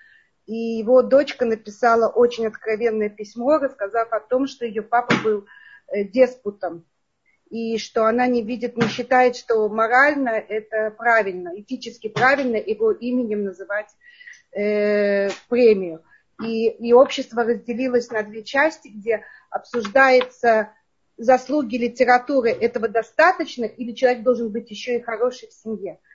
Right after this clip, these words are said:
И вот, э, как бы, и, и она смогла только после смерти отца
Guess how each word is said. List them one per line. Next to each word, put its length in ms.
И 300
вот, 320
э, 300
как 260
бы, 360
и, 440
и 260
она 220
смогла 280
только 320
после 280
смерти 380
отца 720